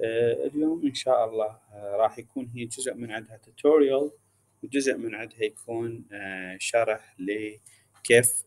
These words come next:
تنفيذ. طبعًا هذه، آه، جزء من عندها أني اليوم، آه، بالنسبة، آه، لطلابي راح يكون لهم، آه، هذا الجزء، آه، هو واجب بي-، آه، واجب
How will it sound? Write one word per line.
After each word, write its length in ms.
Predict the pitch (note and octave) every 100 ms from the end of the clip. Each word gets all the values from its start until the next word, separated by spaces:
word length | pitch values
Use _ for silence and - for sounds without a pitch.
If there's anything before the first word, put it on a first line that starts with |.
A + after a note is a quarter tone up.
| _ -
تنفيذ. 420 | G2 - - F#2+ -
طبعًا 420 | D3+ D#3 E3+ G#3+
هذه، 260 | G3 D#3 E3+ C3+
آه، 140 | B2
جزء 320 | B2 D3+ B2
من 180 | B2 A#2
عندها 380 | A#2 A#2 A2+ A2+
أني 220 | A2 A#2 _ -
اليوم، 360 | A2 A2+ B2 - _ _ _ _ -
آه، 680 | G2 G2 F#2+ F#2+ F#2 F#2 F#2
بالنسبة، 720 | F#2+ G#2 A2+ - - G#2+ A2 G#2+ - _ _ _ _ _
آه، 360 | G#2 F#2+ F#2 F2 -
لطلابي 720 | G2+ A2+ A2 G#2 G2 G2+ B2 -
راح 220 | G2 -
يكون 360 | G#2+ - A2+ G#2+
لهم، 300 | G#2 G2+ G2 _ _ _ _ _
آه، 200 | F#2+ F#2+ -
هذا 460 | G#2+ G2 G2 G2+ -
الجزء، 420 | G#2 G2+ G#2 G#2 G2 _
آه، 260 | G2 F2+ F2+ G2
هو 120 | G2 F#2 F2+ F2
واجب 340 | F#2 B2 - C3 C3+
بي-، 280 | C#3 C3+ A2+
آه، 200 | G#2 F#2
واجب 400 | G2+ A#2+ A#2+ E3